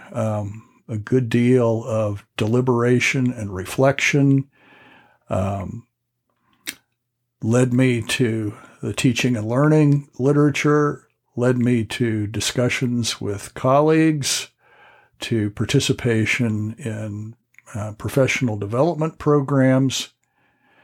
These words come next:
to the point where, uh, my teaching is quite different than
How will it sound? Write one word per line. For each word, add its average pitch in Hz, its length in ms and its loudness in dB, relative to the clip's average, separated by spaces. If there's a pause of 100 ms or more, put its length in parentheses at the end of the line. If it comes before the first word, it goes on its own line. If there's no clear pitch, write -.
(640)
to 202 140 4
the 214 120 6
point 180 560 2
where, 135 640 2 (120)
uh, 113 400 -6 (960)
my 120 280 2
teaching 131 760 2
is 110 260 -4
quite 151 400 0
different 107 500 -4 (720)
than 110 640 -2